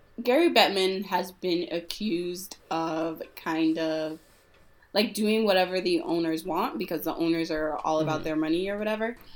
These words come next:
Speaker 1: But now you <laughs> have one of the richest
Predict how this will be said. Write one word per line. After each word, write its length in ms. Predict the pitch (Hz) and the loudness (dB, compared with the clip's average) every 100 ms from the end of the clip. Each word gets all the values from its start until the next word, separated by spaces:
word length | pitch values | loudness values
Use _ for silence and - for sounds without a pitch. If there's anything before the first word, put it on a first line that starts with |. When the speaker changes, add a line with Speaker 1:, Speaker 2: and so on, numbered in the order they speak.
| - - | -18 0
Speaker 1:
But 320 | 277 269 240 - - - - - - - - 208 | 6 8 6 2 -6 -10 -14 -16 -20 -20 -8 0
now 360 | 247 269 311 | 4 6 8
you 200 | 302 277 | 8 6
<laughs> 180 | 269 - | 4 8
have 420 | 330 330 294 - - | 10 10 10 4 4
one 240 | 277 311 | 6 8
of 180 | 269 277 | 6 6
the 140 | 226 190 | 4 2
richest 360 | 220 247 226 | 2 2 0